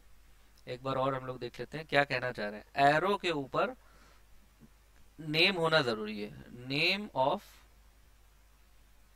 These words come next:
data flow, कि कौन सा डेटा यहाँ से फ्लो हो रहा है, ठीक है, उसके लिए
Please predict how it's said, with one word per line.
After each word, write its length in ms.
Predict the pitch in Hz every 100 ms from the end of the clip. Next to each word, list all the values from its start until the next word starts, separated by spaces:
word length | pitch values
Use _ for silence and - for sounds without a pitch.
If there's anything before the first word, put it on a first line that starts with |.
| - - - -
data 500 | 120 120 127 147 175 247 254 - - -
flow, 200 | 120 110 - -
कि 80 | 139 -
कौन 400 | 147 156 185 208
सा 320 | - - 175 196
डेटा 420 | 151 135 131 160
यहाँ 320 | 165 135 123
से 180 | 123 165 247 269 - _ - - - - - - - - - - -
फ्लो 200 | 139 180 262 - - - - 127
हो 120 | 117
रहा 220 | - - -
है, 160 | - - - - - -
ठीक 120 | 139
है, 120 | 202 - - - - - - - - - - - -
उसके 300 | 151 - 139
लिए 240 | 101 -